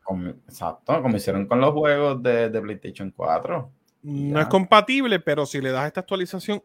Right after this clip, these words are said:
Speaker 2: o,
Speaker 1: Ujú.
Speaker 2: eh, si lo, qué sé yo, pagas cinco dólares, tienes la versión,
Speaker 1: Ujú.
Speaker 2: algo así. Pero es que la gente no debería de pagar para tener
Speaker 1: Ujú.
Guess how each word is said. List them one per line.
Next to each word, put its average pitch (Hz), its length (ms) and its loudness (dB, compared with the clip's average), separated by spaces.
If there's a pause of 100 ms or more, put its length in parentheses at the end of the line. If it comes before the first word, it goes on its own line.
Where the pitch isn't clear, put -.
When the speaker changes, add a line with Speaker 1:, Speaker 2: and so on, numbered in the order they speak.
Speaker 2:
o, 202 300 8
Speaker 1:
Ujú. - 40 -20 (420)
Speaker 2:
eh, 147 420 4
si 147 220 0
lo, 139 600 0
qué 143 100 -10
sé 190 120 -2
yo, 196 120 2
pagas 170 280 2
cinco 190 340 0
dólares, 185 440 4
tienes 165 240 -2
la 175 100 4
versión, 175 760 2
Speaker 1:
Ujú. - 40 0
Speaker 2:
algo 196 320 -2
así. 190 400 -8 (460)
Pero 160 240 0
es 165 100 -14
que - 80 -8
la 226 100 -2
gente 240 260 -2
no 202 140 2
debería 214 360 0
de 214 120 0
pagar 170 460 0 (140)
para 147 200 0
tener 135 260 -6
Speaker 1:
Ujú. 175 100 0